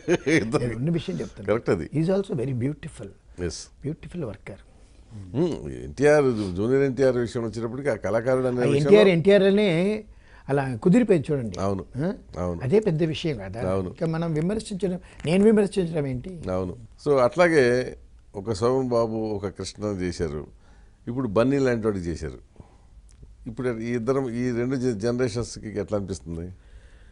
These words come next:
Speaker 2: అదే అండి, ఇప్పుడు వాళ్ళు
Speaker 1: మ్మ్.
Speaker 2: దానికోసం పోరాడి,
Speaker 1: మ్మ్.
Speaker 2: ప్రాధాన్య-, దానికోసం స్ట్రెయిన్ తీసుకుని,
Speaker 1: మ్మ్.
Speaker 2: కృష్ణ గారు
Speaker 1: మ్మ్.
Speaker 2: వాళ్ళతో డాన్స్ ప్రాక్టీస్ చేయలేదండి.
Speaker 1: మ్మ్.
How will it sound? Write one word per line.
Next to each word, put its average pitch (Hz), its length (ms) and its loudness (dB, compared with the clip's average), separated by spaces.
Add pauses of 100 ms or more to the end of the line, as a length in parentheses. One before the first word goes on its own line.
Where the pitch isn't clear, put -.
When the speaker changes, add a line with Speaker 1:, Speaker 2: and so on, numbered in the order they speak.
(400)
Speaker 2:
అదే 156 160 4
అండి, 156 160 0
ఇప్పుడు 139 500 0
వాళ్ళు 143 300 -2
Speaker 1:
మ్మ్. 143 160 -4 (760)
Speaker 2:
దానికోసం 175 600 -4 (180)
పోరాడి, 170 520 0 (160)
Speaker 1:
మ్మ్. 87 320 -6
Speaker 2:
ప్రాధాన్య-, 160 480 -6 (360)
దానికోసం 175 640 0
స్ట్రెయిన్ 180 380 2
తీసుకుని, 151 560 -4
Speaker 1:
మ్మ్. 90 220 -2 (580)
Speaker 2:
కృష్ణ 147 240 -4
గారు 151 440 2 (200)
Speaker 1:
మ్మ్. 85 220 -6 (340)
Speaker 2:
వాళ్ళతో 143 260 0
డాన్స్ 160 340 -2
ప్రాక్టీస్ 151 460 -6
చేయలేదండి. 101 380 -8
Speaker 1:
మ్మ్. 87 220 -4